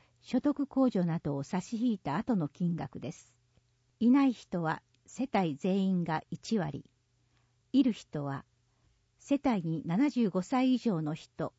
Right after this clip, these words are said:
が二人以上いるか。いない人。年金収入、プラスその他の合計所得金額が二百万円以上か。なお、年金収入とは、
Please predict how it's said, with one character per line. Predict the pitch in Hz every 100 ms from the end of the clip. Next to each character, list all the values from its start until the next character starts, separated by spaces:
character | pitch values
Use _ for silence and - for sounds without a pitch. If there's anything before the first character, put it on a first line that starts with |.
| -
が | 202 208 -
二 | - - 262
人 | 247 240
以 |
上 | - 170
い | 147
る | 175 156 -
か。 | - _ _ _ _ _ _ _ _ _ _ _
い | 202
な | 220 240
い | 160
人。 | - - 113 - _ _ _ _ _ _ _
年 | 202 233 285
金 | - 247
収 | 233 - 214
入、 | 170 143 135 - _ _ _ _
プ | -
ラ | 254 202
ス | - 156
そ | - 247
の | 277
他 | 277
の | 202 175
合 | 170 240
計 | - 220
所 | 202 190
得 | 214 - 202
金 | 196 175
額 | 147 - - - _ -
が | 190 - _ _ -
二 | 190
百 | 196 247 254
万 | 240 214 196
円 | 160 147 -
以 | 202
上 | 180 127
か。 | - 131 - _ _ _ _ -
な | 226 220
お、 | 156 _ -
年 | 196 302 330
金 | 277 302
収 | - 285 233
入 | 165 151
と | -
は、 | 147